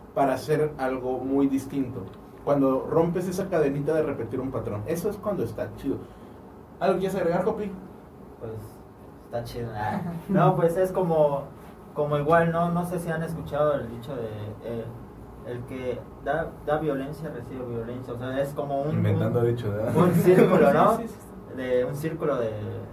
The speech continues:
Speaker 2: de como, o sea, si, si fueron violentos conmigo, yo voy a ser violento con la gente, ¿no?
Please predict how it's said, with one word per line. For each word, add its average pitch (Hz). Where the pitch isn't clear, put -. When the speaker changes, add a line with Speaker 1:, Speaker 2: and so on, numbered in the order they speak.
Speaker 2:
de 113
como, 117
o 120
sea, 143
si, 120
si -
fueron 165
violentos 143
conmigo, 151
yo 147
voy 139
a 131
ser 135
violento 120
con 110
la 107
gente, -
¿no? 123